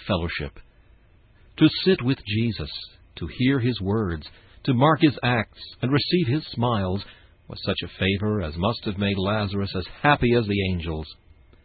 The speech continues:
When it has been our happy lot to feast with our beloved in his banqueting hall,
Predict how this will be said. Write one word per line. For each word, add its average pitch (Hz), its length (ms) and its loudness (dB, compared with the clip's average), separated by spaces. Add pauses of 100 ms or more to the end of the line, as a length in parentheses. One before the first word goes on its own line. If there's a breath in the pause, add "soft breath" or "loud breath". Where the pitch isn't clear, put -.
(840 soft breath)
When 160 180 4
it 165 80 6
has 131 120 6
been 113 160 4
our 104 280 2
happy 90 400 -2
lot 95 380 -4
to 90 80 -4
feast 98 400 -4
with 87 120 -4
our 87 160 -2
beloved 87 420 -2
in 85 120 -4
his 92 180 -2
banqueting 87 480 -4
hall, 90 420 -4